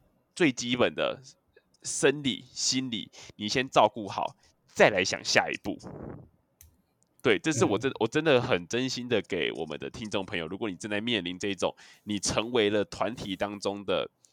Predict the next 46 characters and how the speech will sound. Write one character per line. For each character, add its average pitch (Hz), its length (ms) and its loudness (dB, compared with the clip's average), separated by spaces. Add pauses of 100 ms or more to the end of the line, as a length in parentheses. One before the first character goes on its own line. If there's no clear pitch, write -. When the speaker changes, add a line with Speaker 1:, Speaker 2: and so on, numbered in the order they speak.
(120)
Speaker 1:
负 139 180 0
面 117 160 2
焦 101 180 4
点 98 140 -2
的 76 80 -8
时 - 180 -10
候， - 240 -4 (200)
你 101 120 -4
必 151 240 -4
须 - 160 -6
要 110 120 6
做 107 180 -4
的 90 60 -4
事 - 120 -12
情 76 140 -14
就 92 80 -16
是 92 180 -10 (260)
照 123 140 4
顾 110 160 -8
好 85 160 -4
你 80 80 -8
自 - 180 -16
己。 - 280 -20
因 147 160 -8
为 156 120 0 (540)
我 104 160 -2
说 123 120 -2
实 117 100 -4
在， 104 140 4 (240)
你 110 180 -6
过 151 200 2
得 101 200 0
越， 101 500 0 (240)
嗯， 104 240 -8
你 101 80 -4
过 170 160 4
得 120 60 4
越 123 120 4
不 110 120 2
好， - 320 0
你 104 100 -12
过 147 160 2
得 110 60 4
越 123 180 4
颓 95 260 0
废， 95 320 2